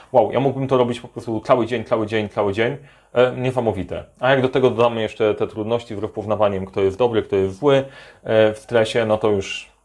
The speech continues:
zabawa jest przednia. E, pod warunkiem, że nie jesteś tym,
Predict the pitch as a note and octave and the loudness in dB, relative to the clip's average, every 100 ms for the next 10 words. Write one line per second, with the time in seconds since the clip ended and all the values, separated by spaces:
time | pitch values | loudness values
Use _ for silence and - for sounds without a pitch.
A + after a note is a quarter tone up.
0 | - - A2 G#2+ G#2 G2 - F2 D#2+ - | -16 -6 0 2 2 0 -6 -10 -10 -16
1 | _ A2 G#2+ A#2 A2 G#2+ G#2+ A2 G#2+ G2+ | _ -8 -6 -4 0 0 -2 -6 -8 -4
2 | G2 F#2+ F#2+ - - _ _ A2+ G#2 - | -4 -4 -6 -18 -20 _ _ -2 -2 0
3 | G2 - - - F#2 F2+ F2+ | -4 -6 -10 -6 -4 -4 -6